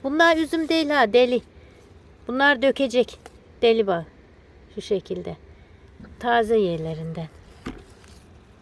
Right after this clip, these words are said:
Aha. Kemikleşmemiş uçlarından arkadaşlar.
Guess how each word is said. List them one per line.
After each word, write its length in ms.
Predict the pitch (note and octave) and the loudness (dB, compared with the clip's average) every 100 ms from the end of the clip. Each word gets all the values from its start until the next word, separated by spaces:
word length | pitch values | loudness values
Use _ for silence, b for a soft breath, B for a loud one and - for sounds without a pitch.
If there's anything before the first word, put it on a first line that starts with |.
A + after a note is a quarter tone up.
| - - - - | -20 -20 -12 -6
Aha. 360 | A#3 G#3+ C4+ - - - - - - - | -4 0 0 -2 -12 -18 -16 -16 -16 -6
Kemikleşmemiş 880 | B3 B3 A#3+ B3 A#3+ - A3+ G#3 - | -2 -2 -2 0 0 0 -4 -4 -6
uçlarından 640 | G3+ - G3+ F#3+ F#3+ F#3+ | -6 -2 -2 0 -2 -2
arkadaşlar. 720 | F#3+ F#3 - G3 F#3+ - F#3+ | -4 -4 -4 -4 -6 -8 -10